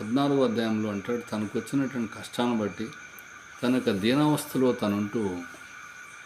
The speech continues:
దాని ఒక ఫైనల్ డెస్టినీలోనికి వచ్చానంటాడు. "పాప సహితంలోంచి పాపరహితుడు పుడితే ఎంత బాగుండును" అంటున్నాడు.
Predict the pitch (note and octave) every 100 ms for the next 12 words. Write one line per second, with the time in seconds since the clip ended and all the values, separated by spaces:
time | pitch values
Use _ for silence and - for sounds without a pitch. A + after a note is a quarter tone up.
0 | - - - - - - - - - -
1 | B2+ A2+ A#2 A2+ A2+ G#2 A#2+ C#3 D#3 C#3+
2 | G#2 A2+ - C3 B2 A2+ A2 G2+ G2+ -
3 | G2 G2 F#2 G#2+ G2 F2 F2+ - - -
4 | - - - - - - B2+ D#3+ G3 F#3
5 | F3 D3 D3 C3+ B2 A#2+ A2 B2+ A2+ F#2
6 | F2+ F#2 F#2+ - - - - - - -
7 | - - - - - C#3+ D#3+ C#3+ C3 C3
8 | A2+ - A2 - G#2 G2 G2+ G#2+ G#2+ G#2
9 | G2+ F#2+ G2 F#2+ F2+ F#2 F2 F2